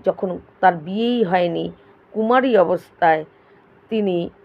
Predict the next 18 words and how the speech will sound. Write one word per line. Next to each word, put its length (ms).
সূর্যকে, 1000
আহ, 280
তিনি 300
স্মরণ 460
করেন 320
আর 140
সেই 240
মন্ত্র 540
উচ্চারণ 640
করেন। 240
আর 100
সূর্যদেব 720
তার 160
কাছে 380
আসে 340
এবং 360
ওই 120
সূর্যদেবে 1120